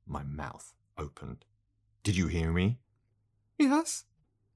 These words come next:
"I'm going to fucking pound you.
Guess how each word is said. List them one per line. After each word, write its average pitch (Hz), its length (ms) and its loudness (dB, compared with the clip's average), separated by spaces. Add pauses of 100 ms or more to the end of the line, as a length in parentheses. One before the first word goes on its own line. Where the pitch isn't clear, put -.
"I'm 87 240 0
going 71 580 0
to - 120 -8
fucking 78 760 -6 (280)
pound 67 520 -4
you. - 260 -10